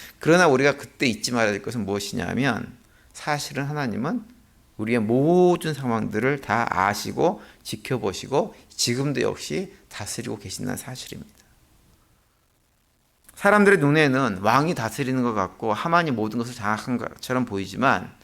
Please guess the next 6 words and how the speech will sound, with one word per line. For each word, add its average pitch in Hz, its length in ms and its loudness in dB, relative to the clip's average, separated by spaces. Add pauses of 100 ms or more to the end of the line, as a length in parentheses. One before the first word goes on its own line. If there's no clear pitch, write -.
(380)
그 156 200 2
가운데서도 117 920 -2
보이지 120 360 0
않는 120 160 2
하나님의 131 400 -2
손길이 107 720 -6